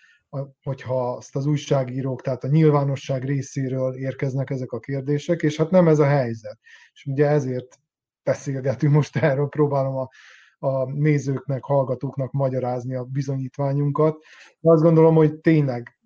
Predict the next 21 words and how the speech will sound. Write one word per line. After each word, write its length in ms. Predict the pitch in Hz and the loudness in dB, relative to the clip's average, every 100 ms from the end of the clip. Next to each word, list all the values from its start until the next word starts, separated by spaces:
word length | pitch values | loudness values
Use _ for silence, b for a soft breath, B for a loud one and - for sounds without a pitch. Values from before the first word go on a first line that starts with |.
| _ | _
fontos 460 | _ 139 113 120 - | _ -4 -4 -8 -8
ez 140 | 131 | -8
a 100 | 120 | -8
kérdés, 600 | - 139 135 135 160 156 | -6 -4 -2 2 2 0
és, 320 | 139 127 - - | -4 -8 -10 -14
és 160 | 147 - | -12 -10
hogyha 220 | 143 143 | -6 0
látunk 480 | 147 135 143 131 - | 0 0 -4 -8 -6
ilyen 440 | 135 127 127 135 | -6 -6 -8 -12
jelzéseket, 800 | - 139 143 143 151 151 156 160 | -8 -2 0 2 0 0 0 0
akkor 480 | 151 - - 147 147 _ | 0 -4 0 2 0 _
erre 260 | 135 120 127 | -14 -10 -8
azért 380 | 127 127 127 135 | -8 -10 -10 -12
úgy 100 | - | -8
fölkapjuk 520 | 143 113 - - 117 | -6 -6 -8 -12 -18
a 100 | - | -14
fejünket. 520 | - 104 104 107 107 B B B B B | -12 -12 -16 -16 -16 B B B B B
Mint 180 | 175 175 | 2 6
ahogy 180 | 175 170 | 6 6
nyilván 360 | 185 160 151 | 6 6 4
a 240 | 147 143 | 2 0